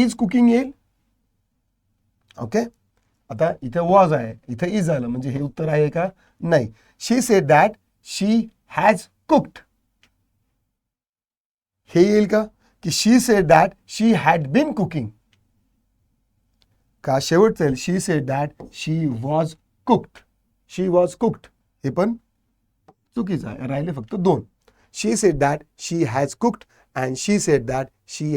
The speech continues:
had been cooking. तर यापैकी तीन नंबरचं सेंटेन्स जे आहे ते बरोबर येणार आहे. कारण इथे काय आहे? आयएनजी लागलेलं आहे आणि इथं पण काय आहे?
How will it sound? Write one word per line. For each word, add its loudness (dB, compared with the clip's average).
had -10
been -6
cooking. -6
तर -8
यापैकी -4
तीन -4
नंबरचं -6
सेंटेन्स -10
जे -8
आहे -10
ते -8
बरोबर -8
येणार -12
आहे. -16
कारण -10
इथे -12
काय -8
आहे? -6
आयएनजी -6
लागलेलं -4
आहे -6
आणि -8
इथं -10
पण -10
काय -10
आहे? -8